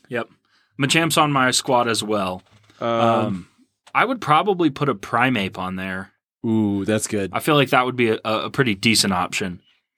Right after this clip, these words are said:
Speaker 1: Um,
Speaker 2: I, I honestly think only fighting types would be on my team. Like, I need things that are, like, ready to punch and
Speaker 1: I feel
Speaker 2: catch.
Speaker 1: like Buzzwole might not be a bad option.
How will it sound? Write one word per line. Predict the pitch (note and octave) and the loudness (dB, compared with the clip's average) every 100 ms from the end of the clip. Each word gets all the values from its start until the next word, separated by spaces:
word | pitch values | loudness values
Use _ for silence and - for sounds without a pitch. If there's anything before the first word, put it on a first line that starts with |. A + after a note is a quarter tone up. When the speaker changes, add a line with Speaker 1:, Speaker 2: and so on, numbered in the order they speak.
| _ _ _ _ _ A#2+ | _ _ _ _ _ 0
Speaker 1:
Um, | A2 G#2+ G#2+ G#2+ G#2+ G#2 G2+ - _ _ _ _ _ _ _ _ _ _ _ _ _ _ _ _ _ _ _ _ _ _ _ _ _ _ _ _ - - - | 2 4 4 2 0 -4 -8 -14 _ _ _ _ _ _ _ _ _ _ _ _ _ _ _ _ _ _ _ _ _ _ _ _ _ _ _ _ -20 -12 0
Speaker 2:
I, | F#3 - | 0 0
I | B2+ F3+ - | 2 2 4
honestly | E3 A#3+ - D4+ | 4 4 4 2
think | A#3 F3+ F#3 - _ | 4 2 2 -2 _
only | - D#3+ E3+ E3+ | -2 2 4 2
fighting | C#3+ C3 A#2+ B2 | 2 2 4 4
types | A2+ A2+ G2 | 2 -2 0
would | A2+ | 0
be | A2 | 2
on | G#2 | 2
my | G#2+ G#2+ | 0 -2
team. | G#2+ G#2 G#2 - C#4 _ _ _ _ _ - - _ - | 0 -2 -4 -14 -20 _ _ _ _ _ -20 -20 _ -8
Like, | E3+ - | -6 -6
I | A2 B2+ | -2 2
need | C#3 C3 | 2 4
things | D3 C#3 B2+ | 4 4 2
that | |
are, | A#2 | 2
like, | A2 G#2 | 2 2
ready | G#2 A#2 A#2 | 2 4 4
to | A2+ | 2
punch | - B2 A#2+ - A2 | -2 -2 -2 -2 -6
and | G2+ F#2 - | -8 -10 -4
Speaker 1:
I | |
feel | - | 2
Speaker 2:
catch. | D4+ A#2+ - | 4 4 4
Speaker 1:
like | B2+ G3 | 2 2
Buzzwole | D3 C#3 A2 | 2 2 2
might | G#2 G#2 | 0 -2
not | G#2+ F#2 | -4 -6
be | G#2 | -8
a | |
bad | G2 F#2 F2+ | -6 -4 -4
option. | F2 D#2+ - C3 | -6 -8 -10 -10